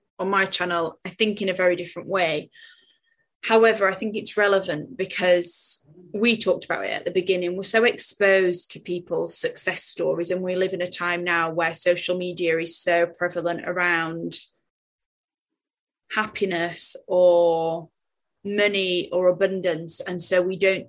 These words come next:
often see the struggles that it takes to get there. And so we put this pressure on ourselves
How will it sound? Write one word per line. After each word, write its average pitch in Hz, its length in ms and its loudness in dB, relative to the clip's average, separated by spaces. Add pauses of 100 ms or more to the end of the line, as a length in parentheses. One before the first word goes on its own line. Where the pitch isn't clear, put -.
(140)
often 175 340 -8
see 180 280 -6
the 170 80 -10
struggles 170 920 -2 (1080)
that 190 140 2
it 135 120 -4
takes 185 400 -2
to - 80 -6
get 190 260 0
there. 147 440 -6
And 190 140 -4
so 185 280 4
we 180 220 -2
put 190 200 -6
this 196 140 -2
pressure 208 400 -4
on 175 100 -4
ourselves 165 800 -4